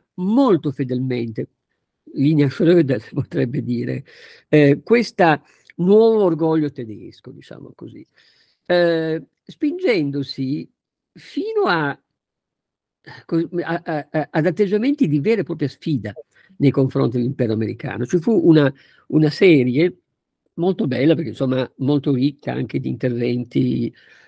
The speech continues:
<coughs> da parte di storici, eh, e studiosi vari, sul declino dei grandi imperi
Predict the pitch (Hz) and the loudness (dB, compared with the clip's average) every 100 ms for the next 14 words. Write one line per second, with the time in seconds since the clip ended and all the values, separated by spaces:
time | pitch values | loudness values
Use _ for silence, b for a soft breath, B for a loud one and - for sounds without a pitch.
0 | b b _ _ - 262 269 - - - | b b _ _ 0 0 0 -6 -4 -4
1 | - - 156 139 127 131 127 - 127 120 | -6 -8 -6 -6 -8 -6 -8 -8 -6 -4
2 | 127 120 - 123 120 b b b b 127 | -6 -8 -8 -10 -10 b b b b -4
3 | 123 123 127 131 139 - 135 131 135 156 | -2 -2 -4 -4 -6 -6 -2 0 0 0
4 | 139 117 131 147 _ _ _ _ _ - | -2 -2 -2 -4 _ _ _ _ _ -20
5 | - - 196 196 - 226 233 220 196 175 | -8 -2 0 0 0 0 0 0 0 2
6 | 170 160 147 135 139 117 139 | 0 0 -2 -2 -6 -6 -12